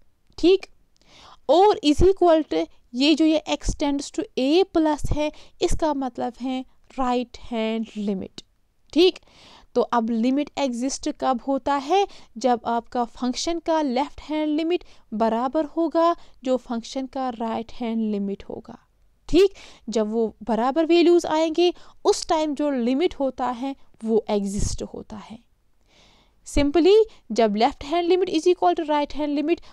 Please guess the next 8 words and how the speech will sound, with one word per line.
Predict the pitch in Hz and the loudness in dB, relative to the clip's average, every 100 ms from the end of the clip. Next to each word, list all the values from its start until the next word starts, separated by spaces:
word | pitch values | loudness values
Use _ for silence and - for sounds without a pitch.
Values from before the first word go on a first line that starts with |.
| - | -8
उस | - 349 | -4 0
टाइम | 370 311 | 0 0
हम | 285 | -2
क्या | 285 269 | -4 -2
बोलते | 240 247 262 262 | -2 -2 -4 -4
हैं, | 330 392 - | -4 -6 -6
लिमिट | 220 208 220 - - | -2 -2 -4 -8 -8
एग्जिस्ट्स। | 208 - 185 - - 233 - | -8 -8 -12 -12 -14 -16 -18